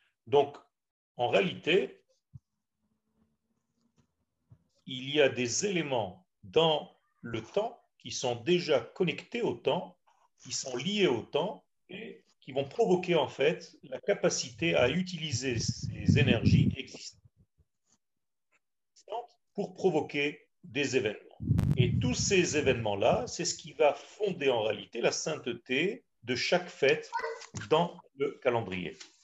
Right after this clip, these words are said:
On peut fermer toutes les vidéos,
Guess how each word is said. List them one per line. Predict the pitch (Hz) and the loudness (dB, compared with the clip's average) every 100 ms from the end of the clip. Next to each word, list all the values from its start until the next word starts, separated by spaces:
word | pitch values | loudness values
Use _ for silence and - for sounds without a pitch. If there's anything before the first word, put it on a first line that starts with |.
| _ _ _ _ _ _ _ _ _ _ _ _ _ _ _ _ _ _ _ _ _ _ _ _ _ _ _ _ - - - - - - - - - - - - - - - - - - - - | _ _ _ _ _ _ _ _ _ _ _ _ _ _ _ _ _ _ _ _ _ _ _ _ _ _ _ _ -12 -8 -10 -10 -12 -12 -16 -12 -4 -2 -2 0 4 4 6 4 0 0 -2 -2
On | 120 | -6
peut | - 151 | 0 0
fermer | 151 143 123 131 156 - | 2 2 2 2 -2 -2
toutes | 165 - | -10 -4
les | 143 | -4
vidéos, | 120 117 104 120 143 170 - | -4 -6 2 2 2 -2 -6